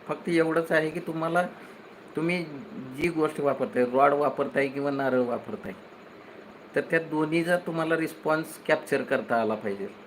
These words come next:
आणि जर ते कॅप्चर करता आलं, तर शंभर टक्के तुम्हाला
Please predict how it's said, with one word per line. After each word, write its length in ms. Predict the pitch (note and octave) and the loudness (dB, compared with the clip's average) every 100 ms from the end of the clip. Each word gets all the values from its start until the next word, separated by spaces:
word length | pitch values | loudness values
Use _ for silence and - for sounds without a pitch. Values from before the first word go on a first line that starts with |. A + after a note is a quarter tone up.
| - | -12
आणि 140 | B2+ B2+ | -6 -2
जर 120 | C#3+ | -2
ते 200 | - E3 | -2 -6
कॅप्चर 440 | - E3 - E3+ | 2 2 4 0
करता 380 | D#3+ D#3 D3 D#3 | 0 -2 2 4
आलं, 300 | C#3+ C#3 A2+ - - - - - | 6 6 2 0 -10 -20 -14 -6
तर 80 | C3 - | -6 -4
शंभर 260 | E3 E3 | 0 0
टक्के 320 | D3+ E3+ - E3 | 0 -4 -4 -6
तुम्हाला 520 | E3 E3 D#3+ E3 | -2 -2 0 0